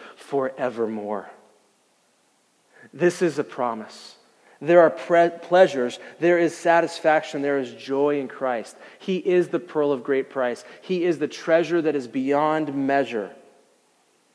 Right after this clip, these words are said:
And you were created to value him more than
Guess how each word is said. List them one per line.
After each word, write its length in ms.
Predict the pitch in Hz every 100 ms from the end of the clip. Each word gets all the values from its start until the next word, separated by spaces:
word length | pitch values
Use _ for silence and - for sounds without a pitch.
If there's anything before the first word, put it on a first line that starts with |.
| _
And 140 | 139 135
you 80 | 151
were 100 | 151
created 480 | - 147 143 143 143
to 260 | 131 127 127 -
value 600 | 127 120 135 147 151 147
him 420 | 117 120 117 113 - - -
more 200 | 135 139
than 200 | 131